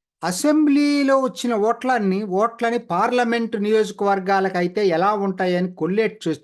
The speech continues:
చూస్తే ఇరవై ఇరవై ఒకటి అసెంబ్లీ ఎన్నికల్ని దాదాపుగా పంతొమ్మిది, ఇరవై అసెంబ్లీల్లో పోయినసారి పంతొమ్మిది వచ్చినాయి కదా రెండు వేల పంతొమ్మిదిలో. రెండు వేల ఇరవై ఒకటిలో ఆ లెక్కన చూసేటట్టయితే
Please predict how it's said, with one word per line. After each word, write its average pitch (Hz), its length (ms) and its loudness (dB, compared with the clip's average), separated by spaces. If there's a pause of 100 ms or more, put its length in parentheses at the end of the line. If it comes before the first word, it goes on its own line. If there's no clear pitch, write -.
చూస్తే 180 300 -6
ఇరవై 190 360 -2
ఇరవై 180 500 -2
ఒకటి 175 240 -6
అసెంబ్లీ 160 420 -4
ఎన్నికల్ని 135 680 -4 (500)
దాదాపుగా 247 840 0
పంతొమ్మిది, 254 920 2 (280)
ఇరవై 254 320 2
అసెంబ్లీల్లో 269 1000 0
పోయినసారి 269 460 2 (100)
పంతొమ్మిది 240 400 0
వచ్చినాయి 202 320 -2
కదా 151 160 -2
రెండు 170 240 -2
వేల 214 160 0
పంతొమ్మిదిలో. 165 680 -2 (400)
రెండు 240 300 2
వేల 294 300 2
ఇరవై 233 580 0
ఒకటిలో 196 920 -2
ఆ 175 200 0
లెక్కన 226 500 0 (140)
చూసేటట్టయితే 190 1040 -4